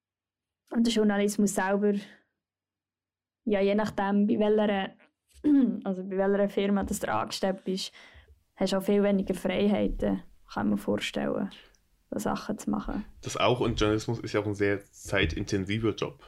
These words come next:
Speaker 2: Also der Feiertage
Speaker 1: Extrem,
Speaker 2: sind da
Speaker 1: ja.
Speaker 2: sehr offen, Überstunden sind ja sehr oft auch. Ähm,
Speaker 1: Ja, es passiert, glaub ich, vieles auf Leidenschaft. Und wenn man das
Speaker 2: Ja.
Speaker 1: Gefühl hat, hey,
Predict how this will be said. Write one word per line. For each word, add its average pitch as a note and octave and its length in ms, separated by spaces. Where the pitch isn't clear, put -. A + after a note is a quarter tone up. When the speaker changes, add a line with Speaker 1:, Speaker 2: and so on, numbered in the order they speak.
Speaker 2:
Also F2+ 280
der F2 320
Feiertage G2+ 720
Speaker 1:
Extrem, G#2+ 120
Speaker 2:
sind G2+ 160
da G2+ 60
Speaker 1:
ja. G#2 60
Speaker 2:
sehr G2+ 160
offen, F#2+ 520
Überstunden G#2 500
sind F2+ 160
ja F2 140
sehr D#2+ 300
oft A2+ 200
auch. F#2+ 320
Ähm, E2+ 340
Speaker 1:
Ja, A3 80
es G#3+ 120
passiert, A#3+ 360
glaub B3 180
ich, - 40
vieles D#4+ 340
auf B3 160
Leidenschaft. A#3+ 680
Und A#3+ 80
wenn G#3 80
man G3+ 60
das G#3 100
Speaker 2:
Ja. G3+ 100
Speaker 1:
Gefühl A3+ 180
hat, A3+ 140
hey, G#3+ 320